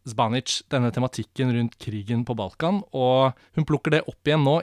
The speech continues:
i Quo Vadis Aida. Parallelt med det så har vi nå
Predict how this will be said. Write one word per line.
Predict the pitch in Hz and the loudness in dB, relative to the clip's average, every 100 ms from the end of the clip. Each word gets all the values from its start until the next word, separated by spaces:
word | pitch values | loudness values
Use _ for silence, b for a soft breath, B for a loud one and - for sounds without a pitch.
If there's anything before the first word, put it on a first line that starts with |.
| 135 | 0
i | 131 | -4
Quo | - 123 127 | -2 0 2
Vadis | 120 95 104 - | 0 0 -8 -6
Aida. | 123 104 - b b b b _ | -6 -6 -10 b b b b _
Parallelt | - 156 139 117 - | -4 0 0 0 -2
med | 135 | -2
det | 110 - | -4 -8
så | - 123 | -4 0
har | 120 | 0
vi | 139 | 2
nå | 127 127 | 2 0